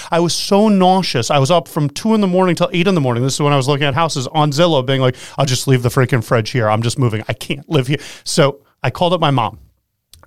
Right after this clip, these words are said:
I don't know if you all know my mom. If you don't, you gotta know my mom because she's, she calls herself Queen Yenta. And so what that means is that she is a busybody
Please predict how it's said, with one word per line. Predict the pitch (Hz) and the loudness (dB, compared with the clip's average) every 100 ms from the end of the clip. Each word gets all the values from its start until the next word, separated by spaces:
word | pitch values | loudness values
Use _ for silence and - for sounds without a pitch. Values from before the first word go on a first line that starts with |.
| _ | _
I | 113 | -6
don't | 101 | -4
know | 104 | -4
if | 95 120 | -4 -4
you | 98 | -4
all | 110 98 98 | -4 -4 -4
know | 101 170 | 0 0
my | 120 101 | 0 -2
mom. | 95 95 101 | -6 -6 -8
If | 98 113 | -6 -2
you | |
don't, | 123 98 104 | 0 0 -6
you | 98 | -10
gotta | 127 151 110 104 | -4 -2 -2 -2
know | 107 | -4
my | 104 127 | -2 0
mom | 185 123 | 0 0
because | 110 110 | -4 -6
she's, | - 101 98 | -6 -6 -6
she | - - 135 | -8 -8 -2
calls | 170 151 | 0 0
herself | 127 120 | 0 0
Queen | - 135 120 | 0 0 2
Yenta. | 104 - 92 - - - - | 0 -4 -12 -12 -14 -6 0
And | 147 147 147 143 | 4 4 4 2
so | - 151 131 135 | 0 2 4 4
what | 139 143 | 0 2
that | 143 120 | 0 2
means | 190 180 117 | 2 0 0
is | 110 | -2
that | 113 113 | -2 -2
she | - - 175 151 | -2 -2 0 2
is | 117 | 0
a | |
busybody | 107 92 90 85 85 | -2 -6 -6 -8 -10